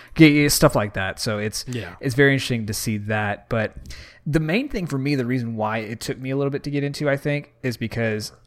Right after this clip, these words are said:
Speaker 1: I really had an unfair advantage of comparing it to God of War,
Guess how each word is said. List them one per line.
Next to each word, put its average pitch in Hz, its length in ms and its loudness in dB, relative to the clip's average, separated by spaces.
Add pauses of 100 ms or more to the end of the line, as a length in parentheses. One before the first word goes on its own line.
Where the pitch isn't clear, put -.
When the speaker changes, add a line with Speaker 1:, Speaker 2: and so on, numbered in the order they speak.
Speaker 1:
I 117 100 -2
really 123 280 0
had 113 160 -2
an 101 140 -8
unfair 110 460 -4
advantage 104 680 -6
of 107 280 -6
comparing 107 480 -4
it 110 140 -14
to - 180 -8
God 104 260 -4
of 107 140 -8
War, 107 340 -4